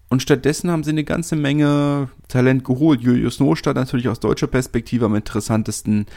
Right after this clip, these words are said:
hat in Castres ja eigentlich gar nicht gespielt, nur, also eigentlich alle Champions Cup Spiele, aber ansonsten überhaupt nicht. Ähm, ich denke, in der Pro D deux kann er wieder einen großen Einfluss haben. Taimana Harrison von Northampton,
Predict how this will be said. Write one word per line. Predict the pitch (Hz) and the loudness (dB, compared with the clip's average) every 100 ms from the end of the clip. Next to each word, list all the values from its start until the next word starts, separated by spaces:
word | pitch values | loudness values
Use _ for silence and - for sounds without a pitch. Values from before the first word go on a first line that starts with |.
| - | -10
hat | 101 - | -8 -4
in | 107 | -6
Castres | - 101 - 113 95 | -4 -4 -2 -2 0
ja | 85 - | -2 -2
eigentlich | 90 - - | -8 -10 -2
gar | - 110 | 2 4
nicht | 131 127 123 - - | 2 -2 -6 -8 -10
gespielt, | 117 - 120 110 | -10 -2 0 2
nur, | 117 120 117 110 107 - - - | 2 4 6 6 4 0 -8 -4
also | 110 98 | -4 -2
eigentlich | 101 - - | -6 -12 -14
alle | - 104 101 | -4 -2 2
Champions | 139 131 131 - | 2 2 0 0
Cup | 131 | -4
Spiele, | - - 113 | -2 0 2
aber | 92 | 2
ansonsten | 92 98 - | 0 -2 -4
überhaupt | 98 95 104 113 - | -4 0 0 -2 0
nicht. | 110 - - - - | 0 0 -10 -20 -10
Ähm, | - 78 - - | -6 -6 -6 -8
ich | - | -6
denke, | - 104 113 101 95 | -2 2 2 2 2
in | - | 2
der | 107 | 0
Pro | - 107 | 0 -2
D | 101 | 0
deux | 117 120 123 107 - - - - | 2 4 4 2 0 -8 -20 -12
kann | - 110 98 | -4 0 0
er | 98 | 0
wieder | 95 | -2
einen | 92 104 | -2 -2
großen | 113 123 120 110 | 6 6 6 2
Einfluss | 87 107 104 - | 0 0 -4 -2
haben. | 104 98 107 104 - - - | 0 0 0 -2 -6 -16 -6
Taimana | 113 110 107 107 | 0 4 4 4
Harrison | 107 113 131 131 117 | 6 6 6 4 0
von | 113 | 2
Northampton, | 110 110 117 131 - 127 120 | 2 4 2 2 2 4 4